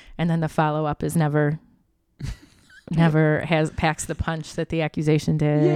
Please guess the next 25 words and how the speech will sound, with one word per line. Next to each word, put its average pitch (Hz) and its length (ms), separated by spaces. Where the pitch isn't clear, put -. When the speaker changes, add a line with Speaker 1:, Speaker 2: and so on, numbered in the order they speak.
Speaker 2:
Yeah, 160 60
so 143 160
he, 156 300
he's 180 200
struggling 101 460
right 101 200
now. 101 180
I 117 60
seen 151 240
some 117 160
pictures 117 280
of 110 120
him 104 320
walking 98 320
around. 107 360
He 113 100
looks 107 420
disheveled. - 440
Speaker 1:
He - 20
looks - 340
rough. 143 400
Speaker 2:
He 370 60
killed 466 240
somebody. 131 480
Speaker 1:
Mm-hmm. 170 260